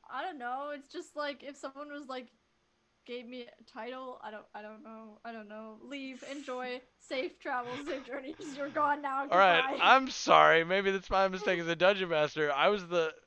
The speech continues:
Speaker 2: I was the one who was called Ladkey Kid in high school, uh, and I was just like, "Kennick's child." It's not, like, a bad thing. It's like, you are a representative of the Kennicks.
Speaker 1: Yeah, I get it.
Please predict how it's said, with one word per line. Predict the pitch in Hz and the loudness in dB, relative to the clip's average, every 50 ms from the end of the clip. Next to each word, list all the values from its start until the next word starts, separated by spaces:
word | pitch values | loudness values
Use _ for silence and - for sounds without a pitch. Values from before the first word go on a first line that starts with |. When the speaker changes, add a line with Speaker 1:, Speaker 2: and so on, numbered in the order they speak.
| - - | -8 -2
Speaker 2:
I | 147 175 | 0 0
was | 214 220 196 | 0 0 -2
the | - 202 | -4 -4
one | 175 160 165 165 | -2 0 0 -2
who | 165 | -2
was | 165 156 - | -4 -8 -6
called | - - 156 143 120 | -4 -2 -2 -2 -4
Ladkey | 117 117 127 139 147 156 151 - - 147 123 | -4 -4 0 0 0 0 0 -4 -8 -10 -10
Kid | - - 151 135 123 120 110 | -8 -4 -2 -2 -2 -2 -4
in | 113 117 | -8 -8
high | 117 123 127 143 | -6 -6 -6 -6
school, | 147 - - - 120 110 104 104 110 117 120 - _ _ _ _ _ _ _ _ _ _ _ 135 147 - - - | -8 -10 -12 -12 -10 -8 -8 -8 -8 -8 -10 -12 _ _ _ _ _ _ _ _ _ _ _ -20 -20 -14 -8 -4
uh, | 147 135 131 127 123 123 123 127 127 127 131 135 135 135 _ _ _ _ _ - - - | -2 0 0 2 2 0 0 -2 -2 -6 -8 -12 -16 _ _ _ _ _ _ -14 -10 -8
and | 143 143 143 | -4 -2 0
I | 147 147 151 | 0 0 0
was | 151 151 139 | -2 -4 -8
just | 139 147 160 151 - | -12 -16 -14 -8 -4
like, | 175 160 151 160 160 _ _ - | -2 -2 -2 -2 -6 _ _ -8
"Kennick's | - - 208 233 269 - - | -4 -4 -4 -4 -6 -8 -8
child." | - 233 139 131 127 127 131 147 | -6 -4 -2 -2 -4 -4 -6 -10
It's | 147 - - | -14 -10 -6
not, | 196 185 185 165 | -4 -4 -4 -4
like, | 151 143 131 131 127 _ _ _ _ _ _ _ _ _ _ _ _ _ _ _ _ - | -6 -8 -10 -10 -12 _ _ _ _ _ _ _ _ _ _ _ _ _ _ _ _ -18
a | - | -18
bad | 123 110 104 98 95 98 101 104 98 - | -14 -12 -10 -8 -8 -8 -10 -10 -14 -16
thing. | 107 98 101 107 120 139 | -18 -16 -16 -16 -16 -18
It's | - - _ - | -20 -20 _ -12
like, | 143 135 131 135 135 _ - _ _ _ _ _ _ _ _ _ _ _ _ _ _ _ _ _ _ _ _ _ _ _ | -12 -10 -10 -12 -14 _ -20 _ _ _ _ _ _ _ _ _ _ _ _ _ _ _ _ _ _ _ _ _ _ _
you | 101 98 101 104 | -16 -14 -12 -10
are | 104 101 104 | -10 -10 -10
a | 104 | -12
representative | 95 98 101 107 - 110 101 104 107 113 127 - - - 123 123 127 | -14 -14 -18 -18 -16 -16 -16 -14 -16 -16 -18 -20 -20 -20 -20 -20 -20
of | 123 123 | -20 -20
the | 131 131 | -20 -20
Kennicks. | - - 123 156 165 131 _ _ - - - _ _ _ _ _ _ _ _ _ _ _ _ _ _ _ _ _ _ _ _ _ _ _ _ _ _ _ _ _ _ _ _ _ _ _ _ | -18 -18 -18 -18 -20 -20 _ _ -20 -20 -20 _ _ _ _ _ _ _ _ _ _ _ _ _ _ _ _ _ _ _ _ _ _ _ _ _ _ _ _ _ _ _ _ _ _ _ _
Speaker 1:
Yeah, | 277 302 311 | -12 -10 -10
I | 311 311 | -8 -8
get | 302 320 349 311 | -8 -8 -8 -8
it. | 233 214 247 262 - | -8 -12 -18 -20 -20